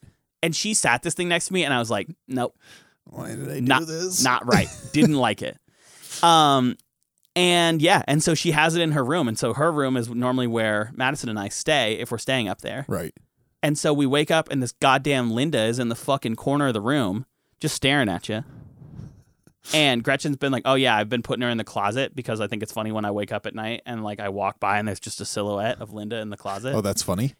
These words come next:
Speaker 1: And I'm like, "What?" She goes, "Well, it's very scary." I go, "You know how to avoid that is not put her in
Speaker 2: Don't
Speaker 1: the
Speaker 2: do
Speaker 1: closet."
Speaker 2: that. How
Speaker 1: And
Speaker 2: about?
Speaker 1: she goes, she goes, "I don't know. I think Linda's funny." And I'm like, "I don't at all. Not one bit."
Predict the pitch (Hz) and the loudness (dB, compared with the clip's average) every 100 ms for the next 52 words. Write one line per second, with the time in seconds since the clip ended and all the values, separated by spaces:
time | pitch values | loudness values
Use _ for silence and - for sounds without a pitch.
0 | - 190 185 156 160 156 156 143 147 113 | 0 2 2 2 0 0 0 2 2 2
1 | 135 113 - 123 117 92 101 107 104 117 | 2 0 -2 -2 -2 -2 -4 -4 -2 0
2 | 123 127 117 98 101 101 107 117 143 107 | 2 2 2 2 0 0 0 2 2 0
3 | 104 110 104 98 - - 110 101 95 101 | -4 -2 0 0 -2 -2 0 0 0 -2
4 | 127 - - _ _ _ _ _ 113 92 | -2 -2 -12 _ _ _ _ _ -2 0
5 | 78 131 - _ _ _ - 147 - 156 | 0 -2 -6 _ _ _ -4 -4 0 0
6 | 101 110 127 95 - - - - - _ | 0 -2 -4 -8 -12 -14 -16 -20 -20 _
7 | _ _ _ _ _ 131 120 - 131 - | _ _ _ _ _ -12 -12 -10 -10 -8
8 | 110 117 - - _ _ _ _ _ - | -6 -6 -10 -20 _ _ _ _ _ -6
9 | 135 - 120 113 82 - _ _ _ _ | -6 -2 -2 -2 -4 -12 _ _ _ _
10 | _ 147 143 135 110 98 131 95 | _ -2 2 2 0 -2 -2 -4